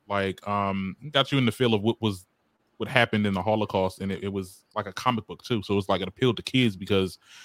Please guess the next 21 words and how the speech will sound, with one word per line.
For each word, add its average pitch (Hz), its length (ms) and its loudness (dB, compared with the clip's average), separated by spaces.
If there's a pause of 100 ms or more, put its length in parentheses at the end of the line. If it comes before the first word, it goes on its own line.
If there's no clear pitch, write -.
(160)
you 113 80 0
know, 104 60 2
I 113 60 4
love 117 260 8
me 113 100 8
some 104 140 -2
comic 110 280 6
books, 98 160 -2
honey. 101 200 2
I, 104 100 2 (200)
honey. 107 340 -2 (1300)
Anyway, 135 460 8
it 131 40 2
was 156 180 4
a 175 60 0
good 170 240 6
book, 160 180 6
but 113 120 0
they 120 80 6
blocked 127 360 2
it, 87 140 -10